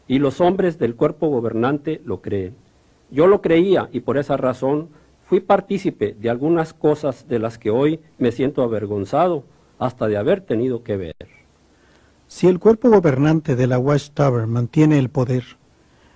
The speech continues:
Speaker 2: debería aceptar la responsabilidad, pero no lo hace. Nada ilustra mejor esta verdad que su profecía falsa acerca de mil novecientos setenta y cinco.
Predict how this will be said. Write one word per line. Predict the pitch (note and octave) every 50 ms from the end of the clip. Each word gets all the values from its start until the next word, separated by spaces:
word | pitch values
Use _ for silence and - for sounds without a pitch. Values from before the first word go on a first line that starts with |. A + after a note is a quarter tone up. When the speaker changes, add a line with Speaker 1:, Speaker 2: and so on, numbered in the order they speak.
| _ _ -
Speaker 2:
debería | - C#3+ C#3 D3 C#3+ D#3 E3
aceptar | D#3+ - E3 C#3+ - - D3 D3
la | D#3 D#3+ D3
responsabilidad, | C3+ C#3 C3 - - C#3+ C3 B2 - C#3 B2 B2+ B2 B2+ B2 B2 C3 E3 F3+ - _ _ _ _ _ _ _ _ _ _ _
pero | - D3 C#3+ C#3+ C#3
no | D3 D#3
lo | E3 D3+ C#3+ C#3+
hace. | D#3 F#3 - - F#3 - - _ _ _ _ _ _ _ _ -
Nada | D3 D3 E3+ F#3+ G#3+ A3+ A3
ilustra | G#3+ F#3+ G3+ G#3 - - F#3 E3+
mejor | D#3+ C#3+ B2+ - E3+ F3
esta | E3+ D3+ - - D3
verdad | C3+ C3+ B2 B2 B2+ C3 C3+ B2+ _ _ _ -
que | - C#3
su | C#3+ D3+
profecía | - D#3 C#3 - D#3 C#3+ B2+ - - G#3 A#3+ A#3+ G3+ -
falsa | - - D3 D3+ D3+ C#3+ - D#3+ D3+ C#3+ - -
acerca | - C#3+ C3 - - D#3+ E3 D#3+ - E3 D3
de | C#3+ C3+
mil | C3 D3+ E3+ F3+ F3
novecientos | D#3+ C#3 C3 A#2+ - - - D3 D3+ D3 C#3+ D#3 C#3 -
setenta | - C3+ - C3+ A#2 A2 - A#2+
y | A2+ G2+
cinco. | - - C#3 C3+ C3+ B2 - A#2+ -